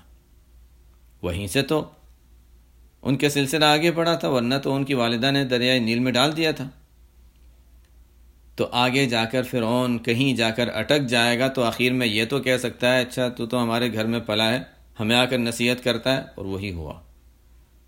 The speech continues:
تو خطاب کیا موسیٰ علیہ السلام سے، فَمَن ربكما يا موسى، او تم دونوں کا رب کون ہے موسیٰ؟ کہیں سے خدا تلاش کر کے لائے ہو میرے علاوہ؟ بڑا جامع جواب دیا موسیٰ علیہ الصلوۃ والسلام نے، بڑا عجیب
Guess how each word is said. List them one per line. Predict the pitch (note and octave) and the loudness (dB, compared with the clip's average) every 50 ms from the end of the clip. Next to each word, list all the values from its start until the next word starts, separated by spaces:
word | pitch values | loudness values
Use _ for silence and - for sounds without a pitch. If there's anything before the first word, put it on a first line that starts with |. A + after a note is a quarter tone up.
| _ _ - - - _ _ | _ _ -20 -20 -20 _ _
تو | - G2+ | -10 -4
خطاب | - - A#2+ - C3 C3+ D3+ E3 E3 - | -2 0 0 2 4 4 4 4 2 2
کیا | D#3 D#3 D3+ | 2 2 4
موسیٰ | D3 D3 C#3+ C#3+ D#3 C#3+ | 4 2 2 2 2 4
علیہ | C#3+ C#3 C#3 | 4 4 2
السلام | C3 - C3+ C3 C3 C#3 C#3+ C#3+ C#3 | 0 0 0 2 2 2 2 0 0
سے، | - C3 A#2+ | 0 -2 0
فَمَن | B2+ B2+ B2+ C3 C3 A#2+ B2 | 0 0 2 2 0 0 0
ربكما | B2+ A#2 A2+ B2+ B2+ B2+ C3+ C3 C3 B2+ B2+ | -2 -2 -2 -2 -2 0 0 2 2 2 4
يا | B2 B2 B2 | 4 2 2
موسى، | B2 B2 B2+ B2+ B2+ - C3 A#2+ A#2 G#2+ - | 2 2 0 0 0 0 2 2 2 0 -2
او | - B2+ C3 C3 A#2 A2 | -2 0 0 0 0 -2
تم | G2 - C3 B2+ B2 | -4 -2 -2 0 0
دونوں | A#2 A#2 A#2+ B2 C3 | 0 0 0 -2 0
کا | B2+ B2+ A2 | 0 0 0
رب | A2+ C3+ D3 C#3+ - | 2 0 -2 0 0
کون | C#3 D3 D#3+ | 0 0 2
ہے | F3 E3+ E3 | 2 2 2
موسیٰ؟ | C#3+ B2+ A#2 A2 - - F#2 F2 F2+ - - - - - _ - - - _ _ _ - | 2 0 -2 -2 -4 -4 -4 -6 -6 -10 -18 -20 -20 -20 _ -20 -20 -20 _ _ _ -2
کہیں | B2+ A#2+ B2 | 0 0 2
سے | B2+ C#3 B2+ | 2 0 0
خدا | B2+ B2 A2+ B2 C3 | 0 2 2 2 2
تلاش | B2+ B2+ A#2+ B2+ C#3+ C#3+ - | 2 2 2 2 2 2 0
کر | E3 D3+ D3+ | 0 -2 0
کے | D3+ E3 | 0 2
لائے | D3+ C3 C3 C3+ | 4 4 4 4
ہو | D3+ E3 | 2 2
میرے | E3 D#3 D3 C#3 C3+ B2+ B2 | 0 0 0 2 2 2 2
علاوہ؟ | B2+ C3 C3 B2 F#2 D#2+ - - - - - - - - - - - - - _ _ - - - _ _ - - _ - - - - - - - - - - - | 2 2 2 2 0 -2 -8 -14 -20 -20 -20 -20 -20 -20 -20 -20 -20 -20 -20 _ _ -20 -20 -20 _ _ -20 -20 _ -20 -20 -20 -20 -20 -20 -20 -20 -20 -10 -4
بڑا | F#2+ G#2 G#2 G2+ | -2 0 0 0
جامع | F#2 E2 G2 G2+ A2 A2 G#2 G2+ | 0 -2 -2 -2 0 0 -2 -2
جواب | F#2+ F#2 F#2 F#2+ F#2+ F2+ | -2 -2 -2 -2 -2 -2
دیا | F#2 F2+ | -4 -4
موسیٰ | F2+ F2+ F2+ - G#2 F#2 | -4 -6 -6 -6 -6 -4
علیہ | F2+ F2 | -4 -4
الصلوۃ | E2+ E2 - - F#2 F#2+ F2+ E2+ F2+ | -4 -6 -6 -6 -4 -4 -4 -4 -6
والسلام | F2+ E2+ E2+ - E2+ E2+ G2 A2 A2 | -6 -6 -6 -6 -4 -2 -2 -2 -2
نے، | G2+ F2+ E2+ | -2 -4 -6
بڑا | E2 D#2 F#2+ A2 B2 G#2+ | -6 -6 -4 -2 -2 0
عجیب | G#2 G2 G#2+ A#2+ A2+ | 0 0 0 0 0